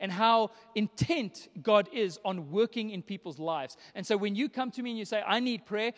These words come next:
I go, "You know what? I believe God wants to answer your prayer. I believe that God wants to step into your situation. I believe that God wants to restore your life. I have no doubt about it anymore, and I'm just the vessel through which God can, can bring that prayer, but he could also bring it through anybody else."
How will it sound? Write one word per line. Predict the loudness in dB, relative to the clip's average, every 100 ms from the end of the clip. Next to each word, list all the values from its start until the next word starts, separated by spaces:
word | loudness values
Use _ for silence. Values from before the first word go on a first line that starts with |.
| -4
I | -4
go, | -2
"You | -2 -2
know | -2
what? | -2 -2
I | -6
believe | -8 -10 -10
God | -4 -4 -4 -6
wants | -6 -6 -6
to | -6
answer | -6 -8 -10
your | -10 -10
prayer. | -8 -10 -10 2
I | 2
believe | 2 -2
that | -4 2
God | 2 2
wants | 2 0 0 0
to | -6
step | 0 -2 -2
into | -6 -4
your | -4
situation. | -4 -4 -4 -4 -6 -8 0
I | 0
believe | 0
that | -2
God | 2 0 2
wants | 6 6 4
to | -2
restore | -4 -4 -4
your | -2
life. | -2 -2
I | -2
have | -2
no | -2
doubt | 2 0 0
about | -2 -4
it | -4
anymore, | -6 -6 -8 -8 -4
and | 0
I'm | 2 0
just | -4
the | -6
vessel | -4 -2 -2 -4
through | -6 -8
which | -8 -6
God | 0 0 0
can, | -6 -8 -10 -10
can | -8
bring | -4 -2
that | 0 -2
prayer, | 0 -2 -2 0
but | 2
he | 4
could | 4
also | 2 2
bring | -2 -2
it | -2
through | 0
anybody | 0 2 2 2
else." | -2 -4 -14 -20